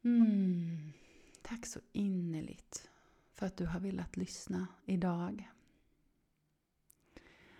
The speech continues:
Jag hoppas att du blir inspirerad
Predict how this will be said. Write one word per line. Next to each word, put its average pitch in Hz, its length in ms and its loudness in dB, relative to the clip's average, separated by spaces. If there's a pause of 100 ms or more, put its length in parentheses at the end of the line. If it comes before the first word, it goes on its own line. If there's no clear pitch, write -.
(200)
Jag 190 80 -8
hoppas 190 360 -6
att 185 160 -4
du 196 500 2
blir 190 200 -2
inspirerad 196 1200 -2